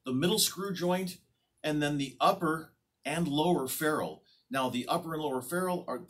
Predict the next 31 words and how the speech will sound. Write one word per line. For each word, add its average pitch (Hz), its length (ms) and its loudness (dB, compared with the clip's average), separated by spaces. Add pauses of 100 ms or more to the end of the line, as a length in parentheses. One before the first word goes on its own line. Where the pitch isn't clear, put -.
are, 123 160 -8 (100)
of - 140 -10
course, 160 300 -4
they're 147 120 -4
going 143 240 -2
to 117 80 -10
be 135 100 -6
a 131 40 -4
little 127 180 -4
smaller. 156 640 0 (280)
So - 120 -6
you 147 100 -2
can 143 120 -6
see 143 340 0
this 127 180 -4
tube 156 440 0
would 117 180 -8
be 110 360 -6
actually 120 480 -6 (120)
quite, 147 380 -4 (520)
quite 143 220 -8
the, 104 340 -4
the 87 80 -16
large 131 560 -4 (100)
tube 143 300 -4
there 110 240 0
to, 101 260 -8
to 110 140 -12
put - 260 -10
through. 123 320 -4
So 110 260 -4